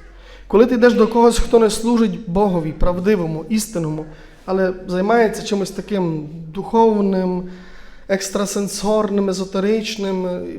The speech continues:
прикриваючися наукою, прикриваючися, не знаю, якимись знаннями надприродніми, і ще не знаю чим, так?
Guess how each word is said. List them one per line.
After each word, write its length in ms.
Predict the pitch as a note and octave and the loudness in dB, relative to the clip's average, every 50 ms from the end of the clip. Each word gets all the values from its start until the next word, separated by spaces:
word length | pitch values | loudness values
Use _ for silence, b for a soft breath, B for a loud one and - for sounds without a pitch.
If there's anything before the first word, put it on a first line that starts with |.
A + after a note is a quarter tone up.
| - - | 0 2
прикриваючися 720 | A3+ A3+ A#3 A#3 A#3+ B3+ C4+ C4 B3+ B3+ A3+ - - F3+ | 2 4 6 6 6 8 8 6 6 4 2 0 -2 -2
наукою, 840 | E3+ E3 D#3 D#3+ F#3 G#3+ A#3+ A#3 B3+ B3+ A#3+ A#3 A#3+ A#3+ A#3+ A#3 A#3 - - - - - - - - - - - - - - - - - b b b b b b b | -2 -2 -2 0 0 0 0 0 -2 0 0 2 2 2 2 0 0 -4 -6 -8 -10 -14 -20 -20 -20 -20 -20 -20 -20 -20 -20 -20 -20 -20 b b b b b b b
прикриваючися, 840 | b F3+ E3 E3 F#3+ G3 A3+ A#3 A#3 A3+ A3 A3 G#3+ G3 - - F#3 | b -6 -4 -2 0 4 6 8 8 6 6 4 0 -2 -2 0 0
не 100 | F#3 F3+ | 0 0
знаю, 200 | E3+ F3+ F#3 F3+ | 0 0 0 0
якимись 680 | E3+ E3+ - F#3+ F#3 E3+ E3 E3 - - - - - - | 0 -2 -2 -4 -4 -2 -4 -4 -6 -10 -14 -16 -14 -12
знаннями 640 | D#3 D3+ D#3 F3 E3 F3+ G3 A3 A3+ A3+ A3+ A3 G#3+ | -8 -4 -2 0 0 2 2 2 2 2 2 2 0
надприродніми, 960 | G#3 G#3 G#3 G#3 G#3+ G3+ F#3+ G3 G3+ G3+ G3+ F#3 F#3+ F#3 F3+ F3 E3+ E3+ E3+ E3+ E3+ B B B B B B B B - C4 B3+ B3+ - - - _ _ - _ - - - - - - - | 0 -2 -2 -4 -4 -2 0 2 2 2 2 2 0 0 2 2 2 0 -2 -4 -12 B B B B B B B B -20 -20 -20 -20 -20 -20 -20 _ _ -20 _ -20 -20 -20 -20 -20 -8 -4
і 120 | - G#3 | -2 -2
ще 180 | - - B3+ A#3+ | 0 2 4 4
не 60 | G#3+ | 4
знаю 280 | G3 G#3 G3 F#3 E3+ E3+ | 4 4 4 2 2 0
чим, 320 | - - F3+ G#3+ C4+ C#4+ - - - - - - - - - - - - - - - - - - - - | -2 -2 -2 -2 -4 -4 -8 -12 -16 -18 -20 -20 -20 -20 -20 -20 -20 -20 -20 -18 -18 -20 -20 -20 -18 -16
так? 140 | F#3 G#3 | -16 -16